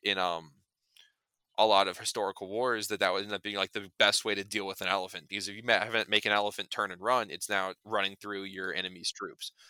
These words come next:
So there was a, uh, well, one of it was Pliny the Elder, who had some questionable, uh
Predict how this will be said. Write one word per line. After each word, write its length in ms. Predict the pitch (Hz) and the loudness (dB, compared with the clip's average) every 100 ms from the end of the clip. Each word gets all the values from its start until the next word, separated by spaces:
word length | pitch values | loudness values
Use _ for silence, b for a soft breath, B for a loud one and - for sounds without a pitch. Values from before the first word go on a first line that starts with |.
| b b b _ _ _ _ _ - | b b b _ _ _ _ _ -6
So 200 | - 110 | -2 0
there 180 | 107 110 | 2 2
was 360 | 107 104 98 | 4 4 4
a, 280 | 98 98 95 | 4 4 4
uh, 300 | 87 78 71 - _ _ _ - | 2 0 -2 -4 _ _ _ -6
well, 120 | 117 | 0
one 120 | 156 | 0
of 60 | 170 | 2
it 60 | |
was 160 | 147 131 | 0 -2
Pliny 300 | - 135 113 | -4 -2 -2
the 140 | 101 | 0
Elder, 320 | 95 87 87 90 | 0 0 -6 -8
who 320 | 107 95 87 _ _ _ _ _ _ - | -10 -10 -12 _ _ _ _ _ _ 0
had 280 | 143 127 | 4 4
some 180 | - 113 | 4 -2
questionable, 800 | 104 113 98 - 107 95 - 92 90 | -2 0 0 -4 -4 2 4 4 -2
uh 240 | 90 80 | -2 -4